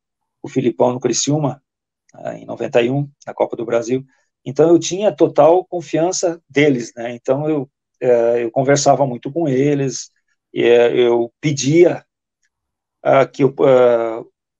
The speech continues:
se eu podia começar o trabalho antes, eh, isso a gente tem que ter tudo um detalhe, não posso, vamos dizer assim, começar o trabalho uma hora antes, sem a permissão dele, no caso, né?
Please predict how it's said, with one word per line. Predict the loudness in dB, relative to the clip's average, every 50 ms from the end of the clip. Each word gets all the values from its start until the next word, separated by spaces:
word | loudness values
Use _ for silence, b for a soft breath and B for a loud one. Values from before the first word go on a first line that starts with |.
| _ _ _ _ -18
se | -8 -2 0
eu | 0 0
podia | 0 -6 -10 -8 -4 0 2 4 4 2 2 0 -6 _
começar | -10 -6 -4 -4 -4 0 0 0
o | 2
trabalho | 2 2 2 2 2 2 2 0 0
antes, | 0 -2 -2 -4 -6 -10 -8 -6
eh, | -4 -4 -4 -4 -6 -8 -10
isso | -10 -10 -10
a |
gente | -10 -10 -8 -8
tem | -8 -8
que | -4 0
ter | 0 0 2
tudo | 0 0 -2 -2
um | -4 -6 -6 -8 -6 -4 0
detalhe, | 0 0 2 4 4 4 4 2
não | 0
posso, | -2 -2 -2 -2
vamos | -4 -8 -6
dizer | -4 -6
assim, | -6 -6 -8 -12 -12
começar | -8 -6 -6 -6 -4 0 2 2 2 2
o | -2 _ _ _ _ _ _ _
trabalho | -2 0 2 4 2 2 2 0 -2
uma | -2 0
hora | 2 2 2 2
antes, | 0 0 -2 -4 -6 -8 -8 -8 -6
sem | -4 -4 -4
a | -2
permissão | 0 2 2 2 0 -2 -2 -2 -2 -2 -2
dele, | 0 0 0 0 0 -2
no | -8 -10
caso, | -6 -4 -4 -4 -4 -6 -10
né? | -14 -14 -14